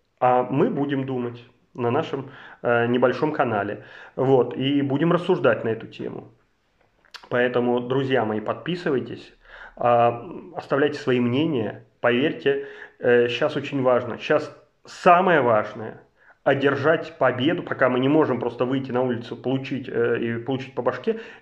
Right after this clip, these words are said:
Эту победу надо одержать идеологически, эту победу надо одержать в головах,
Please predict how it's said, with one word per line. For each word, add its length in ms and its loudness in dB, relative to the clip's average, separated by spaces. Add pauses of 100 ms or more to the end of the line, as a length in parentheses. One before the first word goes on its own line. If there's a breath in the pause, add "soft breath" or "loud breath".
(160)
Эту 200 -2
победу 400 4
надо 240 2
одержать 720 0
идеологически, 840 -4
эту 140 -14
победу 320 -2
надо 200 0
одержать 400 -2
в 60 -8
головах, 640 0